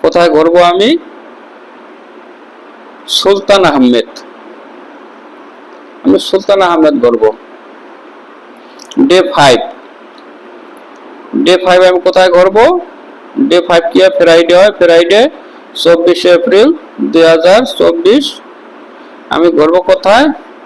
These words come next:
তাসকিন স্কয়ার। ডে সিক্স,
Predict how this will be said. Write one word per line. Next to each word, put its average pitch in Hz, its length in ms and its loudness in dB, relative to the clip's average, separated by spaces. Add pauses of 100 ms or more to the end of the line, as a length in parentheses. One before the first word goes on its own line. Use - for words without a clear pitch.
(1000)
তাসকিন 190 500 0
স্কয়ার। 117 480 2 (2500)
ডে 165 240 2
সিক্স, - 720 -2